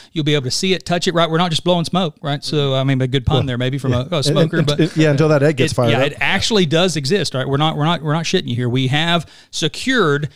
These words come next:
Speaker 1: a Big Green Egg grill to give away, courtesy of our friends at Chihuahua Beer, as Barrett said. But, uh, Clayton, you know, lots of ways that our listeners and patrons of Chalk can get involved, right? So you can go to Chalk, right? Fill out some of the, uh,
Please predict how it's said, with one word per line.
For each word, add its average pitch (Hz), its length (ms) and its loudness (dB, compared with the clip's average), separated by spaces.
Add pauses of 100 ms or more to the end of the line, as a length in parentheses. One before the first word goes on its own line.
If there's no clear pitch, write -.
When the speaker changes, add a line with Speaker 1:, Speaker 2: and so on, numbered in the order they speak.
(180)
Speaker 1:
a 143 180 -2
Big 160 300 0
Green 170 360 -2
Egg 156 300 -2
grill 156 340 0
to 156 100 -6
give 143 160 -2
away, 147 400 0
courtesy 196 440 0
of 135 80 -2
our 123 100 0
friends 139 260 -2
at 127 120 -2
Chihuahua 131 340 0
Beer, 135 280 2
as 123 200 -2
Barrett 139 340 0
said. 156 380 0
But, 147 240 0
uh, 139 100 4 (300)
Clayton, 233 260 0
you 220 100 2
know, 170 220 0
lots 151 380 0
of 220 100 -2
ways 185 420 0
that 165 300 2
our 143 160 2
listeners 180 720 0
and 165 260 0
patrons 160 600 -2
of 123 100 -2
Chalk 160 260 -4
can 139 100 -10
get 139 120 -2
involved, 151 400 0
right? 147 160 0
So - 80 0
you 135 80 0
can 127 100 -2
go 196 140 2
to 240 40 -4
Chalk, - 380 -2 (220)
right? 160 180 0
Fill 156 160 2
out 151 220 0
some 160 100 0
of 151 80 0
the, 151 160 4
uh, 139 120 4